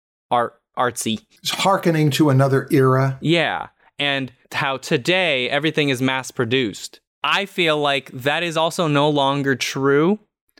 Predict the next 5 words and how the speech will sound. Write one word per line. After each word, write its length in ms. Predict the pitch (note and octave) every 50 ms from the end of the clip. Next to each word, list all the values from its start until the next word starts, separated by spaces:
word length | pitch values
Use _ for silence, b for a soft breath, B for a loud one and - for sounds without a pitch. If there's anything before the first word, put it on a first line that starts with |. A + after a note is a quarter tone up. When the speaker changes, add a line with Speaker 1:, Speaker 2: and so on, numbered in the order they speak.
| b b b b b _ _ _ _
Speaker 1:
uh, 380 | - B2+ B2+ B2 A#2+ A#2+ A#2+ A#2
because 960 | A#2 A2 - C3 B2+ - - - - F#3+ F3+ D#3 C#3 B2+ A#2 - - - - _ _ - - - - - - - - - - -
sites 340 | - - D3+ D3+ C#3+ -
like 260 | - C#3+ C3+ B2+ - _ -
Etsy 460 | E3+ - - - - A#2+ G2 F2+